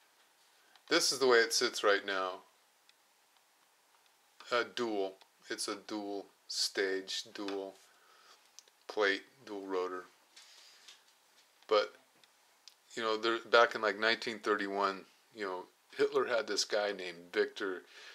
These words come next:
Schauberger who was developing this magnetic propulsion, magnetic levitation propulsion type motor, and it was based on three magnetic plates that all counteropposed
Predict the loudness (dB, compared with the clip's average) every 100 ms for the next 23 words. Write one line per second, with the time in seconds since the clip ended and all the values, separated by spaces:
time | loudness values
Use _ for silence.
0 | -4 0 0 0 -2 -2 -6 -6 -14 -16
1 | _ _ -20 -20 -20 -20 -20 -20 -20 -20
2 | -14 -10 -6 -4 -4 -4 4 6 6 2
3 | -6 -8 -12 -10 -6 -2 -2 -4 -4 -6
4 | -4 2 2 2 -2 -16 -18 -8 -2 -2
5 | 0 -4 -6 -20 _ -20 -20 -12 -10 -8
6 | -2 -2 -2 0 0 0 -4 -6 -2 -2
7 | -4 -10 -18 _ _ -20 -20 _ -12 -8
8 | -2 -2 -2 -8 -4 -2 -2 -4 -4 -2
9 | -4 -8 -8 -12 -6 0 0 0 -2 -6
10 | -6 -14 -10 -6 -4 -6 -10 -20 -20 -16
11 | -2 -2 0 0 0 -2 _ -6 -2 -2
12 | -2 -4 -2 -4 -12 -20 -20 -20 _ -10
13 | -4 -4 0 2 2 0 -2 0 0 -2
14 | -2 -2 -2 -4 -8 -10